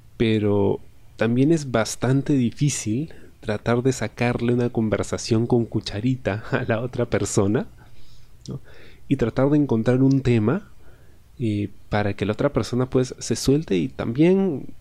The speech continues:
participe de la conversación". Y que muchas veces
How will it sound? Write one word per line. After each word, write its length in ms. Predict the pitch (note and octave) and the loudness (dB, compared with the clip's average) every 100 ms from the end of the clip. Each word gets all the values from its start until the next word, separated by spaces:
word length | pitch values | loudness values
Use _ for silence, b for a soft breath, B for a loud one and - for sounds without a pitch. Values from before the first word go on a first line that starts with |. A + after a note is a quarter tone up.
| - | -6
participe 600 | A#2+ A2+ A#2 - B3 D3 | -4 -2 -2 0 2 2
de 80 | A2 | 2
la 140 | G2+ | 0
conversación". 800 | F2+ F#2 F2 - G#2 - G2 G2 - b b b - - - - - - B B B - | -2 -6 -6 -8 -10 -8 -6 -6 -10 b b b -20 -20 -20 -20 -20 -20 B B B -4
Y 100 | D#3 | -2
que 140 | B2 | 0
muchas 460 | B2 D#3 D3+ C3 A2 | 2 2 2 0 2
veces 640 | F3+ A3 A2 A#2 - - | 2 2 0 -2 -6 -14